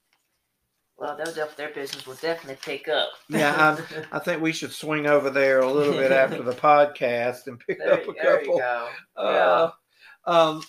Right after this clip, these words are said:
Speaker 2: also, in, uh, I wanna invite everybody to read our Editor's Desk editorial from Joe Brady. He's our editor here.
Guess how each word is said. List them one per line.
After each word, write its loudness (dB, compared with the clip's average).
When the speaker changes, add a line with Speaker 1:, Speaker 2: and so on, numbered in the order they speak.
Speaker 2:
also, 4
in, -4
uh, 0
I -4
wanna -2
invite 4
everybody 2
to -10
read -6
our 0
Editor's -4
Desk -2
editorial -4
from -2
Joe 0
Brady. 0
He's -8
our -4
editor -2
here. -4